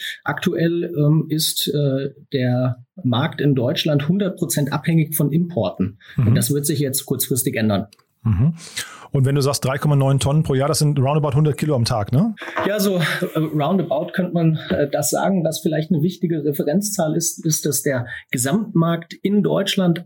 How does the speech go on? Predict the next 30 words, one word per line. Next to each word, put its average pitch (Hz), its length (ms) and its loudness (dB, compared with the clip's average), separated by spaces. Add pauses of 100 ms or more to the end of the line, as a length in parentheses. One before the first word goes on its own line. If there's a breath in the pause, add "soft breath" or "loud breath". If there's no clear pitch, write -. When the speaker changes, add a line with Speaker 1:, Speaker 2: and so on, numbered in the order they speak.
Speaker 1:
aktuell 165 540 -2
zehn 175 260 0
Tonnen 160 320 2
Cannabisblüten 127 720 -2
ist. - 320 -4 (300)
Speaker 2:
Aha, 147 420 0
wir 131 180 0
reden 147 240 2
weiterhin 143 320 2
über 139 140 2
medizinisches 123 560 2
Cannabis. 95 360 -2 (440 loud breath)
Speaker 1:
Ausschließlich 190 680 0
über 160 200 2
medizinisches 156 680 2
Cannabis. 160 500 0
Das 131 180 0
heißt, 139 320 0
das 131 140 0
sind 160 320 0
Betäubungsmittel 165 840 0
mit 139 180 0
einer 123 280 0
T-H-C-Beladung 135 880 0
von 139 220 0
über 139 200 0
null 135 200 0
Komma 123 260 -2
zwei 95 240 -2
Prozent. 101 480 -4